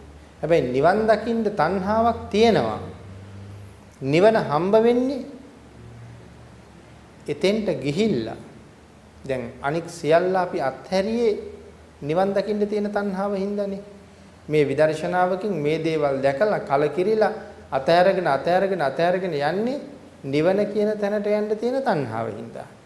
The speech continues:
හැබැයි දැන් අනික් ඒවාගෙන් අපි ගැලවිලා ඉවරයි. දැන් තියෙන්නේ නිවන් දකින්න තණ්හාව විතරයි. හැබැයි නිවන හම්බ වෙන්නේ ආන්ගේ නිවන් දකින්න තියෙන තණ්හාවක් නැති වෙච්ච දවසට තමයි නිවන කියන එක අපිට හම්බ වෙන්නේ.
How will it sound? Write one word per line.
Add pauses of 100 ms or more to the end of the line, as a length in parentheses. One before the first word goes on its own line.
(400)
හැබැයි
දැන්
අනික්
ඒවාගෙන්
අපි
ගැලවිලා
ඉවරයි. (380)
දැන්
තියෙන්නේ
නිවන්
දකින්න
තණ්හාව
විතරයි. (520)
හැබැයි
නිවන
හම්බ
වෙන්නේ (760)
ආන්ගේ
නිවන්
දකින්න
තියෙන
තණ්හාවක්
නැති
වෙච්ච
දවසට
තමයි (600)
නිවන
කියන
එක
අපිට
හම්බ
වෙන්නේ.